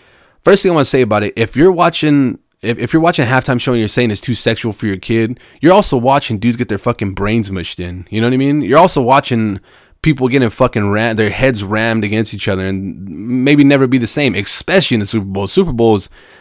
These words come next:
make it or break it. You can be, you can be out with a broken leg for fucking, for months to a year, but as long as it was to get a game-saving fucking touchdown, then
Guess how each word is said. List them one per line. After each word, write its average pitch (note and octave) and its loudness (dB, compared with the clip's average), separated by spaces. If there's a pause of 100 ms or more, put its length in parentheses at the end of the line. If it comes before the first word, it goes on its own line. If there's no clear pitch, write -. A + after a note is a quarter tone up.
(120)
make B2 4
it A#2+ 4
or G#2+ 2
break B2+ 2
it. A2 -2
You A2+ -2
can C#3+ 2
be, A2+ 2
you C3+ 2
can C3+ 4
be G#2+ 0
out C3+ 2
with G#2+ -2
a F#2+ -4
broken G#2+ 0
leg C3 2
for F#2+ -10
fucking, G2 -6 (260)
for G#2+ 0
months A2 2
to G2+ 0
a G2 -2
year, A#2+ 2
but G2 -2
as G2 -4
long B2 2
as A#2 2
it G#2+ -4
was G#2+ 0
to G#2+ -4
get G2+ -2
a G2+ -4
game-saving A#2 0
fucking G2+ -4
touchdown, G#2+ -2
then F#2 -6